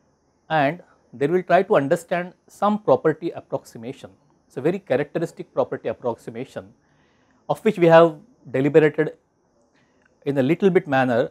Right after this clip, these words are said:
earlier in the first lecture, but I would like to understand, make you understand again what is this approximation related to subcooled or compressed liquid properties.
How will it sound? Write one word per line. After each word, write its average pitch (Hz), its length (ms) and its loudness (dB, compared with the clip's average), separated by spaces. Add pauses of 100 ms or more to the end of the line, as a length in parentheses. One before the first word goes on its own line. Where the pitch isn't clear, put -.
earlier 123 520 -6
in 120 80 -18
the - 80 -18
first 170 260 0
lecture, 110 420 -14 (140)
but 113 140 -10
I 113 40 -2
would 117 140 -6
like 143 200 -4
to 156 80 0
understand, 120 580 -8 (520)
make 156 200 -6
you 202 100 4
understand 120 480 -4
again 107 320 -16 (460)
what 143 180 -4
is 160 80 -6
this 156 220 -14
approximation 143 680 -8
related 123 460 -8
to 156 140 -14
subcooled 143 680 -8
or 120 220 -12
compressed - 480 -12
liquid 110 400 -20 (280)
properties. 101 640 -16